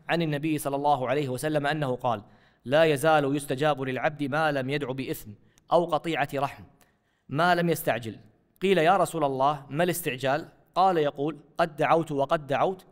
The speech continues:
فلم أر يستجيب لي، فيستحسر عند ذلك ويدع الدعاء.'" باب العزم في الدعاء ولا يقل:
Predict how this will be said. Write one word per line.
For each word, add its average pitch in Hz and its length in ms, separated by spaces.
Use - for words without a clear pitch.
فلم 165 380
أر 165 180
يستجيب 143 500
لي، 117 240
فيستحسر 165 720
عند 165 180
ذلك 123 360
ويدع 151 420
الدعاء.'" 123 380
باب 156 340
العزم 151 380
في 151 80
الدعاء 151 600
ولا 156 300
يقل: 175 400